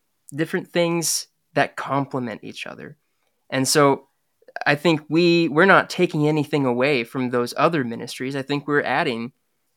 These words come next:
uh, adding to it by giving people something to access. Where let's, let's check out Michael today as he goes through the book of,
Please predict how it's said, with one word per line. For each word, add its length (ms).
uh, 360
adding 380
to 240
it 160
by 240
giving 480
people 480
something 460
to 120
access. 600
Where 360
let's, 360
let's 280
check 260
out 220
Michael 380
today 380
as 160
he 200
goes 360
through 240
the 80
book 260
of, 240